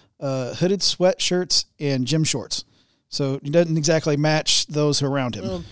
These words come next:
Speaker 2: no, he, he was in, like, a work shirt, a gray work shirt at one point with shorts on.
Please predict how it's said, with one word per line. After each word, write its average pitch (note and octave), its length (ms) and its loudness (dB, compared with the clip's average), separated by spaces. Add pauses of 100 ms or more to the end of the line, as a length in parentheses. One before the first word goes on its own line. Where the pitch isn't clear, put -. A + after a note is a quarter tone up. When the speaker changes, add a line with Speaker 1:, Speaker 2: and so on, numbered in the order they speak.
(220)
Speaker 2:
no, E3 240 -4
he, F3+ 240 -8 (180)
he D3+ 140 -6
was G#3 400 -2
in, C3 200 -2
like, B2 220 -4
a G2 60 -6
work D3 300 -4
shirt, G2 400 -6 (240)
a G2 80 -14
gray C3 260 -2
work B2+ 300 -4
shirt E2 340 -8
at E2 80 -6
one F2+ 180 -6
point E2 260 -8
with F2 120 -6
shorts - 400 -10
on. D#2 300 -10